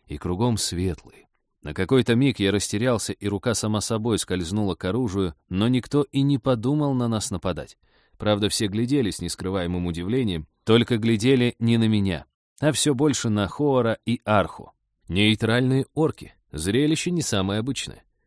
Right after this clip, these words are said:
Зеленокожие головорезы считались приверженцами хаоса, в крайнем случае тьмы. Не обращая внимания на полные любопытства взгляды прохожих, мы отошли от башни власти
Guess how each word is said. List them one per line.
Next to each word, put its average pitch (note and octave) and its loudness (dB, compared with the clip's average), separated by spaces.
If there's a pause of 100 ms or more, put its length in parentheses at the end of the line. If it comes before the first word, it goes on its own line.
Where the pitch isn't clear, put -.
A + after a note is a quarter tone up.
(120)
Зеленокожие A2 0
головорезы G#2 0
считались G#2+ -4
приверженцами F#2+ -2
хаоса, G#2 -2
в - -16
крайнем F2 -2
случае G2 -4
тьмы. A#2+ -2 (720)
Не D#2 -4
обращая G#2 2
внимания B2+ 2
на A2+ 0
полные A2 -2
любопытства F#2+ -4
взгляды F2 -4
прохожих, C3 -6 (320)
мы G#2 0
отошли D3+ -2
от G2+ -4
башни F2+ -4
власти G#2+ -6